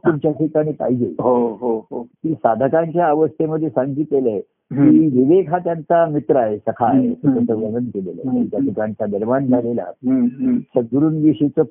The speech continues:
Speaker 2: प्रेम आणि त्यांचा बोध,
Speaker 1: हम्म.
Speaker 2: या दोन्हीच त्याच्यामध्ये हे आहे. आणि
Speaker 1: हम्म.
Speaker 2: त्यांचा हा निर्माण झालेला जो बोध आहे, सुबोध ज्याला आपल्या ज्याला म्हणतात,
Speaker 1: हम्म, हम्म.
Speaker 2: तो सर्वात महत्वाचा राहतो.
Speaker 1: बरोबर आहे. हम्म.
Speaker 2: तेव्हा आता सत्संगाची ती आवश्यकता रा-, अ,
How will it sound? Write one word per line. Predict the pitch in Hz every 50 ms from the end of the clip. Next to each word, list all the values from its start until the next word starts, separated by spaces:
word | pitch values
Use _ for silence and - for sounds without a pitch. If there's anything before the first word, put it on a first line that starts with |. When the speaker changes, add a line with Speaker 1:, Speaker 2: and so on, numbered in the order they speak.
| -
Speaker 2:
प्रेम | - 143 156 165 180 185 185 -
आणि | 143 151 160
त्यांचा | 147 156 156 - 151 131
बोध, | 110 123 127 123 113 104 90 _ _ - 101 123
Speaker 1:
हम्म. | 143 131 127 123 123 120 - _ _ _ _ - -
Speaker 2:
या | 165
दोन्हीच | 180 151 151 156 165 165 185 226 269 -
त्याच्यामध्ये | 277 269 277 226 202 - 208 190 180 180 151 147 160 160 151 147 143 135 123 - _ - - -
हे | 120 123 123
आहे. | 110 98 90 - -
आणि | 90 - - - - 135
Speaker 1:
हम्म. | 123 117 120
Speaker 2:
त्यांचा | 104 98 - - 170
हा | 160 151 156 156
निर्माण | 151 143 131 131 135 135 135
झालेला | 123 127 123 127 123 123 120
जो | 117 123 120 120 - _ _ _ _ _ _ -
बोध | 110 127 135 135 123 117
आहे, | - - 101
सुबोध | 101 _ - 127 113 110 139 - -
ज्याला | 131 117 127 120 113 107
आपल्या | 104 - - 110 101
ज्याला | 95 95 95 95 95
म्हणतात, | 95 127 127 135 131
Speaker 1:
हम्म, | 120 120
हम्म. | 120 - _ - - - 247 - - _ _ _ _ _ -
Speaker 2:
तो | 185 208 208 214 214 185
सर्वात | - 147 135 143 143 143 143 143
महत्वाचा | 123 117 113 107 101 117 110 - 101 98
राहतो. | 95 95 82 - 135
Speaker 1:
बरोबर | 135 127 131 123 113
आहे. | 104 92
हम्म. | 101 123 123 120 120 117 -
Speaker 2:
तेव्हा | 190 196 220 262 269 262 - - - _ _ _ _ _ -
आता | 127 139 147 - 240 262 269 247
सत्संगाची | 226 - 185 165 - - 208 226 233 240 233 269 254
ती | 240 277 254
आवश्यकता | 233 233 240 196 220 220 208 208 190
रा-, | 190 190 190 _ _ _ _ _ -
अ, | -